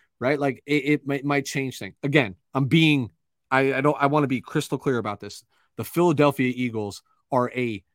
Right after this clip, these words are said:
dominant football team right now. There is nothing that's gonna happen in this game that makes this easy sledding. But if we, to flip it,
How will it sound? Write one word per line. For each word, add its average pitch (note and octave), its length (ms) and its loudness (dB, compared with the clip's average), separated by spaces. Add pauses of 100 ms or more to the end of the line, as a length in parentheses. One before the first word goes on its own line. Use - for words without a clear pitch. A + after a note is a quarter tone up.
(640)
dominant C3+ 880 2 (280)
football A#2+ 580 0
team G#2 340 -8
right G#2 260 -4
now. F#2+ 280 -12 (460)
There D#3+ 200 6
is B2+ 180 0
nothing C3+ 680 0
that's C3 160 -2
gonna C3+ 200 -2
happen C3 380 -2
in A#2+ 100 -4
this A#2+ 180 -4
game G#2+ 380 -4 (360)
that A#2+ 240 0
makes C3 260 -2
this C3 300 0
easy B2+ 380 -4
sledding. G2+ 540 -6 (160)
But A2+ 100 -6
if G2+ 120 -8
we, F#3+ 440 0 (840)
to D3 80 0
flip - 300 2
it, A#2 160 -6